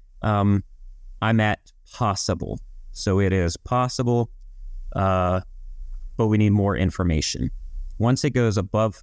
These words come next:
fifty percent, I call it probable, meaning it is likely to happen. Um, and without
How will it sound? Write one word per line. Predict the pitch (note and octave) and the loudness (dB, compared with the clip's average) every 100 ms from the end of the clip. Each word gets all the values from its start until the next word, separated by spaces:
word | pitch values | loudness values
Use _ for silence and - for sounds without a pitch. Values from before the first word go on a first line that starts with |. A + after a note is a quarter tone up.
| - | -6
fifty | - A2+ A2 | -4 0 0
percent, | - G2 - G2+ - - | 0 -2 0 0 0 -4
I | F#2+ F#2+ F#2+ F#2 - - - - - - | 0 2 0 -2 -10 -16 -14 -14 -14 -6
call | - G2+ | -2 0
it | G2 - - - | 0 -4 -8 -2
probable, | F#2+ F#2+ G#2+ A2 A#2+ - - - - | 0 0 0 0 -2 -4 -16 -20 -2
meaning | G#2 G2 F#2+ F#2 D2+ | 2 4 6 4 4
it | G2 F#2+ | 2 2
is | F2 E2 | 2 2
likely | E2+ F#2 - A2+ | 2 0 0 0
to | G2+ | 0
happen. | E2+ G2+ F2+ G2 F#2 F#2 - - - - - - | 0 0 0 0 2 0 -2 -14 -14 -16 -10 -2
Um, | F#2+ F2 E2+ E2+ F2 - - | 0 2 4 2 0 -8 -2
and | F#2+ F#2 F2+ F2 - - | 2 4 2 0 -6 -4
without | G2+ G2 G2 F2 | -2 2 0 -2